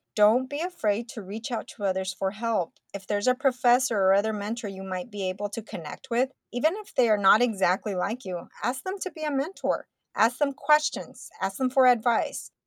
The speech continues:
We are going to have a whole episode dedicated to finding a mentor soon, so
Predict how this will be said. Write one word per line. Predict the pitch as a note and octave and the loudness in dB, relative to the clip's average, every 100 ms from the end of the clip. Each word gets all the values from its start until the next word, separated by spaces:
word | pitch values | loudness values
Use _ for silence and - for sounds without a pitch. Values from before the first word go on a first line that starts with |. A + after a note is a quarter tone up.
| _ - | _ -8
We | A#3 | 0
are | D4 C#4+ | 2 2
going | G3+ A3 B3+ | 0 -2 -2
to | C4 C4+ | -4 -2
have | A#3 | 0
a | G3 | 2
whole | F#3 A3 G#3 - | 0 0 -2 0
episode | F#3+ F#3 - F3 | -4 -6 -6 -6
dedicated | - F3 F3 F#3 F3 F3 | -8 -10 -8 -4 -4 -4
to | F#3 | -8
finding | F#3 F3 E3+ | -8 -8 -8
a | E3+ | -12
mentor | E3 E3 - E3+ | -12 -12 -10 -8
soon, | E3 - F3 D#3+ | -6 -8 -10 -14
so | E3+ - F3+ E3 D#3+ | -14 -4 -2 -2 -6